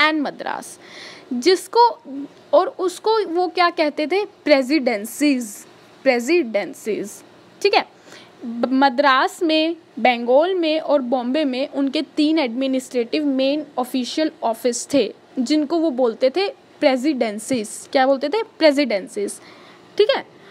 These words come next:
अब वहाँ पे वो सारा अपना official work करते थे, अपना सारा, अ, पेपर वर्क, जितना भी उनका record होता था, वो वहाँ पे record करके रखते थे, Clear?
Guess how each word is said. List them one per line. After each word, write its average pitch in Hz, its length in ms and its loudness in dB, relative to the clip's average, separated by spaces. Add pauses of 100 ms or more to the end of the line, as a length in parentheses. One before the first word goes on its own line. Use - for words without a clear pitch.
(320)
अब 370 120 2
वहाँ 339 220 2
पे 403 120 -8
वो 392 120 -4
सारा 330 260 0
अपना 339 220 -2
official 285 440 -4
work 339 260 -2
करते 330 260 -4
थे, 381 160 -2
अपना 330 380 -2
सारा, 339 280 2 (340)
अ, 262 280 4
पेपर 302 380 0
वर्क, 311 360 4
जितना 320 340 0
भी 349 160 4
उनका 311 220 0
record 294 360 2
होता 277 220 -2
था, 320 100 2
वो 381 140 4
वहाँ 294 300 -2
पे 285 80 0
record 240 360 -2
करके 220 280 -6
रखते - 300 -8
थे, 233 160 -10 (680)
Clear? 480 180 4